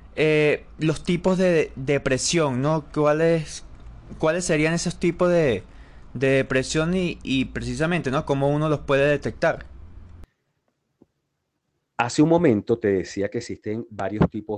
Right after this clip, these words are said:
Speaker 2: de depresión. Sin embargo, mm, yo creo que es suficiente con que hablemos de los dos tipos generales, mm, en términos de la información que requiere la gente. Entonces, tenemos un tipo de depresión orgánica o endógena y un tipo de depresión reactiva.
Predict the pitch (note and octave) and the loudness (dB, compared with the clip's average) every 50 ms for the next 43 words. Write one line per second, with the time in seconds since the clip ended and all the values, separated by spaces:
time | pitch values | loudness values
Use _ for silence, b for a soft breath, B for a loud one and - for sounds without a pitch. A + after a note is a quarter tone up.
0 | - G#2+ F#2+ F2+ D#2+ - - D2+ D2 - - G2+ E2+ C#2+ C2+ _ - - A#2+ A#2 | -2 -2 -4 -8 -12 -14 -18 -20 -20 -14 -12 -12 -12 -12 -16 _ -14 -10 -8 -6
1 | C3+ C#3+ D#3 D3+ C#3 A2+ G#2+ G#2 A#2 B2+ B2+ - - _ _ G2+ F#2 F2 E2+ E2+ | -6 -6 -4 -6 -6 -6 -6 -8 -8 -8 -10 -10 -12 _ _ -16 -16 -14 -14 -14
2 | D#2+ D#2+ D#2+ D#2+ F2 G2 F#2 - - G#2 A2 - - G#2+ G2 - - A#2+ - B2+ | -16 -16 -18 -12 -10 -10 -8 -8 -8 -10 -10 -8 -8 -10 -10 -10 -10 -10 -10 -8
3 | - C#3+ C3 C3+ - - A#2+ G#2 - G2 F#2 F#2+ G2 G2+ A#2+ C3 B2+ A2 G2 G2 | -6 -6 -6 -6 -6 -8 -8 -8 -8 -8 -8 -6 -6 -6 -4 -4 -4 -4 -6 -6
4 | F#2+ G#2 A2 G#2+ A#2 - A#2+ A#2 - A#2 A2+ A#2 G#2+ G#2+ A2 A2 G2 F#2+ A2 A#2+ | -8 -8 -6 -6 -6 -6 -8 -10 -12 -12 -12 -10 -10 -10 -8 -8 -8 -8 -10 -12
5 | B2+ _ _ - G2 F#2+ F2+ E2+ - _ _ _ G2+ F#2+ - G#2 G2 G#2 A#2+ B2 | -16 _ _ -20 -20 -20 -20 -20 -20 _ _ _ -20 -16 -14 -12 -10 -8 -8 -8
6 | B2 A#2+ A#2 G2 G2 F#2 - G2 F2 F2+ F2 - - A#2 G#2 - F#2 E2+ E2+ - | -6 -8 -8 -10 -10 -12 -12 -16 -18 -18 -16 -14 -12 -14 -12 -12 -16 -18 -18 -20
7 | - F#2 E2 F#2 G2 G#2 G2+ F#2+ F2+ E2+ D#2+ D#2+ D2+ _ G2 F#2 D#2 _ _ _ | -20 -20 -20 -16 -14 -14 -12 -14 -14 -16 -20 -20 -20 _ -20 -20 -20 _ _ _
8 | _ _ _ _ _ _ _ _ _ _ _ - G#2 - A2+ - G#2+ - - G2+ | _ _ _ _ _ _ _ _ _ _ _ -16 -10 -10 -8 -8 -10 -10 -12 -10
9 | G2 G#2 G#2+ A#2 B2 C3 B2 - - - A2+ A2 G#2+ - - A2+ A2 - B2 B2 | -8 -6 -4 -4 -4 -4 -4 -8 -12 -14 -12 -12 -10 -10 -10 -12 -8 -6 -4 -4
10 | A#2+ A#2 - F#2+ F2+ - G2 F#2 G2 G#2 B2+ B2+ B2+ A#2+ A#2 - - B2+ C3+ D3 | -4 -4 -6 -12 -14 -12 -12 -12 -10 -8 -8 -8 -8 -10 -12 -10 -10 -10 -10 -10
11 | - - G2 F#2 F#2 G#2+ A#2+ A#2 G#2+ G#2 G#2 A#2 C3 - _ _ _ _ _ _ | -12 -12 -12 -10 -8 -6 -8 -8 -8 -10 -14 -14 -16 -18 _ _ _ _ _ _
12 | _ _ _ G#2 G#2 G2 F2+ - G2+ - - A2 G#2+ - - F2 - - A#2+ G#2 | _ _ _ -10 -10 -10 -10 -12 -8 -6 -6 -4 -4 -6 -8 -8 -8 -10 -10 -12
13 | F2+ E2 F2 D#2+ D2+ - _ _ F2+ E2+ D2+ D2+ - _ | -10 -12 -14 -14 -14 -18 _ _ -16 -16 -16 -16 -18 _